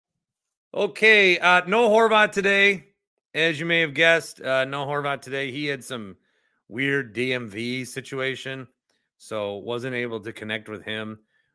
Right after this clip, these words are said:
We'll try to do that again next week. I am going to, uh, air an interview here that I have not yet aired. It's with Bart Lundy, U W M head coach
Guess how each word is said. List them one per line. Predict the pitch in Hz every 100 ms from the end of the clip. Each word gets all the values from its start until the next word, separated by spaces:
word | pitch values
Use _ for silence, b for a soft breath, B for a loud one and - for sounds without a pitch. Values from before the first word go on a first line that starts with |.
| _
We'll | 95 104
try | - 113
to | 107
do | 110
that | 107
again | 101 104 104
next | 104 95 -
week. | 110 113 113 _ _ _ _
I | 117 131
am | 135 165 170
going | 160 156 143
to, | - 147 143 135 135 131 131 -
uh, | 113 113
air | 127 131
an |
interview | 127 127 120 127
here | 123 139 170
that | 123
I | 110 110
have | 107
not | 113 117
yet | 117 113
aired. | 117 143
It's | 113 117
with | 95
Bart | 104 113 104
Lundy, | 104 113 131 175 - _ _ _ _
U | 123
W | 120 117 110
M | 113
head | 107 107
coach | - 131 196 208 - -